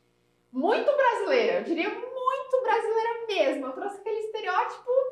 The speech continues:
brasileira do samba, da cervejinha, da praia, bem brasileira.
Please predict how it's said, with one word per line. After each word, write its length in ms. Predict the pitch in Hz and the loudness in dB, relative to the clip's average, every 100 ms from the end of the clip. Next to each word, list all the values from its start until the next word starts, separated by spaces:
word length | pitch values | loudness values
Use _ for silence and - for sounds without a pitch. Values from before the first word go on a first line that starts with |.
| - 311 | -8 0
brasileira 640 | 339 339 339 320 330 330 | 2 2 4 4 4 0
do 60 | - | -8
samba, 680 | - 294 233 277 339 285 | -12 -8 -4 -4 -2 -2
da 100 | 254 | -2
cervejinha, 1000 | 247 247 - 226 254 - 226 269 427 359 | -6 -4 -4 -6 -8 -10 -12 -8 -6 -4
da 140 | 240 226 | -4 -6
praia, 760 | 254 208 - 330 339 381 370 | -4 -4 -2 -2 -2 -4 -8
bem 280 | 240 254 370 | -8 -8 -6
brasileira. 480 | 427 427 330 - | -6 -6 -6 -6